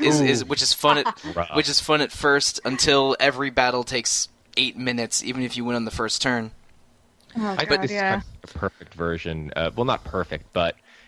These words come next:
Speaker 2: it's such, such a better version of what Legend of Dragoon set out to try and achieve.
Speaker 1: Yeah, and, um, I, I appreciate that it's, it, it, um, it's an active battle system that has, you know, positioning and timeline elements,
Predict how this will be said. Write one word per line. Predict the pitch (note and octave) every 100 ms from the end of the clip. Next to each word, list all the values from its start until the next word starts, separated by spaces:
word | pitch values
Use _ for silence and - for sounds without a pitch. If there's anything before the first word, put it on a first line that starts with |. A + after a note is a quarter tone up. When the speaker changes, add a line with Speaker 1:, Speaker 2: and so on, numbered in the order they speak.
| -
Speaker 2:
it's | A2 - - - -
such, | - - - A#2 A#2+ - - _ _
such | - A2+
a | G2
better | D#2+ F2 E2+
version | D2+ D#2+ D#2 D#2
of | D2+
what | D#2 D#2 D2 - -
Legend | - F2 D#2 D#2+
of |
Dragoon | E2 D#2 D#2 D#2
set | - D2+
out | D2+ D2
to | -
try | - D#2
and | D2+ D2+
achieve. | - D2 C#2+ - _ -
Speaker 1:
Yeah, | - F#3+
and, | D3+
um, | D3 E3+ D#3+
I, | F3 E3
I | F3+
appreciate | F3 F#3+ G#3 - D3 -
that | C3+
it's, | - C3+ - - - - - -
it, | - - C#3 -
it, | C#3+ A#2
um, | C3+ C3+
it's | C3 C#3
an | C#3
active | D3 - D#3 C3+
battle | C3+ C#3
system | C3 D3 - C#3 C3
that | B2
has, | B2+ B2+ B2+
you | B2+
know, | A#2
positioning | - C3+ B2+ - B2+ B2 A#2
and | G#2+
timeline | B2+ A#2+ B2 B2 B2
elements, | A#2+ B2 A#2+ A#2+ - -